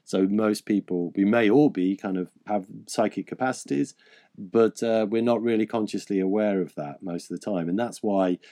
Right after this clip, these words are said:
uh, some of the biggest effects come through altered states of consciousness. So people in dreams or meditative states and so on and so forth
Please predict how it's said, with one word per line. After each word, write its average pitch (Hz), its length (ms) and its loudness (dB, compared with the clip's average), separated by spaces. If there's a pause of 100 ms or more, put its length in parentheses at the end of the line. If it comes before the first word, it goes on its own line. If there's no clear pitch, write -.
(500)
uh, 90 300 2
some 117 200 -2
of 98 60 0
the 87 60 2
biggest 151 380 2
effects - 360 -4
come 90 280 -4
through 85 500 -2 (580)
altered 95 360 -2
states 87 360 -2
of - 100 -18
consciousness. - 640 -8
So 78 180 -12
people 85 340 -8
in 80 140 -8
dreams 117 480 0
or 80 160 -4
meditative 98 640 -4
states 104 420 -4
and 85 100 -12
so 104 180 -4
on 95 60 -4
and 85 100 -6
so 113 200 -4
forth 95 300 -6